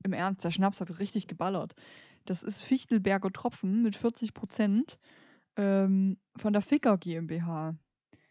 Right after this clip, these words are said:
Das ist aus dem Erzgebirge seit achtzehnhundertzweiundachtzig. Also der hat schon, der hat schon, der war kräftig. Also mein Lieblingsschnaps ist ja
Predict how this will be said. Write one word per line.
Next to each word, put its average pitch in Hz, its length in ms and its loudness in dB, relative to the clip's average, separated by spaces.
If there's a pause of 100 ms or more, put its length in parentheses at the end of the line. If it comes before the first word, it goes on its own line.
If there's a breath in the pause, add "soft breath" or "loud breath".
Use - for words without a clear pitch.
(320 soft breath)
Das 175 200 -10
ist - 320 -16 (840)
aus 247 240 6
dem 233 120 -2
Erzgebirge 170 680 -2
seit 214 380 -4
achtzehnhundertzweiundachtzig. 220 1160 -2
Also 175 220 -4
der - 300 -4
hat 349 160 -6
schon, 320 180 -6 (600)
der 285 280 -2
hat 233 140 0
schon, 190 380 -4 (320 loud breath)
der 494 100 -2
war 403 100 4
kräftig. - 760 -6 (760 loud breath)
Also 214 180 0
mein 247 180 6
Lieblingsschnaps 294 680 -6
ist - 140 -14
ja 254 320 -2